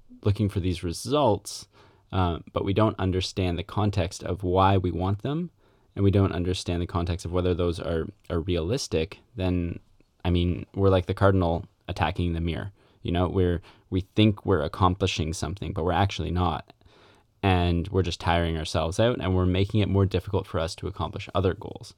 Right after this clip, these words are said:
So by abandoning the goals that don't matter to us as much, or the goals that are not realistic for the,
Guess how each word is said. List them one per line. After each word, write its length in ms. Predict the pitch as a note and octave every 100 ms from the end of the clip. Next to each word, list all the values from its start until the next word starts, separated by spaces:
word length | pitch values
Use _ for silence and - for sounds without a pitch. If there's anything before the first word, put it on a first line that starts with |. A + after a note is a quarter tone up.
| _ - -
So 140 | - G#2
by 120 | G2
abandoning 800 | F#2+ F2+ - G2+ C#3 D3+ G#2+ F#2
the 60 |
goals 260 | F2 E2+ F2+
that 100 | -
don't 220 | F2+ -
matter 500 | - D#2+ F#2 A2 C#3+
to 120 | G#2+ C#2
us 220 | A1+ -
as 120 | -
much, 300 | - - -
or 140 | F2+ F#2
the 100 | F#2
goals 380 | F#2 F2+ F#2 -
that 140 | E2+
are 60 | F2
not 240 | F2+ F#2
realistic 840 | G2 F#2 F2+ G#2+ - - - - - _ _ _
for 640 | - G2+ F#2 F#2 F2 E2+ _ _ _ _ _ _ _ _
the, 260 | G2 F#2+